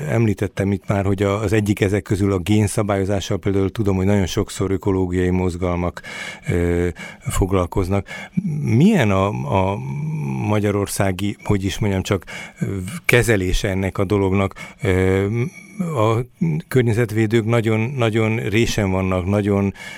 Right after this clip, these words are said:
ö, próbálnak, ö, mindenféle ilyen génbeavatkozástól, ö,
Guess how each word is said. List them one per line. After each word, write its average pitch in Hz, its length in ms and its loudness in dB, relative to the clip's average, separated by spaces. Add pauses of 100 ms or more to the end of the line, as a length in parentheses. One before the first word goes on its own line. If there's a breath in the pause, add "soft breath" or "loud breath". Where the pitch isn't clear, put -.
(160 loud breath)
ö, 92 520 2 (420 loud breath)
próbálnak, 101 600 2
ö, 101 240 0
mindenféle 104 540 0
ilyen 98 240 0
génbeavatkozástól, 95 1300 0 (320 loud breath)
ö, 101 680 0